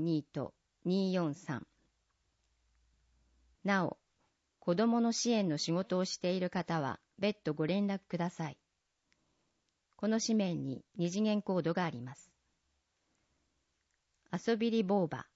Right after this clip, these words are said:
では、医療、福祉制度からあふれた、発達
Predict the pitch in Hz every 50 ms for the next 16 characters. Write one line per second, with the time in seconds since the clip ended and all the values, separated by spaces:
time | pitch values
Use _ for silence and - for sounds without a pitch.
0 | _ _ _ _ - 160 156 143 131 135 151 - _ _ _ _ _ _ _ _
1 | _ _ _ _ 208 214 190 190 156 - - - _ _ _ - - - 214 214
2 | - - - - 226 226 208 170 160 160 - 143 139 135 143 156 - 175 160 156
3 | - - - 120 - - _ _ _ _ _ _ _ _ _ _ _ _ - -
4 | 175 170 - _ _ - 190 180 - - - 156 - -